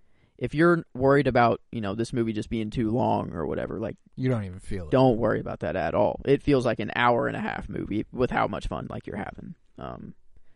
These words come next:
Speaker 1: but yeah, this, I love this movie. Like, it was awesome. It was anything a Spider-Man fan could ask for,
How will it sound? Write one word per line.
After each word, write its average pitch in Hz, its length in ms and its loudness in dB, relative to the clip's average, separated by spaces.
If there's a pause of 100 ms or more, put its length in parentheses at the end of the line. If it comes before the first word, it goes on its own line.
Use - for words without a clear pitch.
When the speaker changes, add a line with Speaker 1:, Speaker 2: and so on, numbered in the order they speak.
(360)
Speaker 1:
but 107 100 -2
yeah, 101 100 2
this, - 280 -4 (340)
I 123 140 4
love 104 320 0
this - 180 -10
movie. - 420 -10
Like, 95 200 -4
it 127 60 6
was 120 140 2
awesome. 117 480 2 (340)
It - 40 -10
was 120 160 0
anything 143 380 2
a - 20 0
Spider-Man 127 460 4
fan 117 180 0
could 117 140 -2
ask 113 240 0
for, 113 300 -2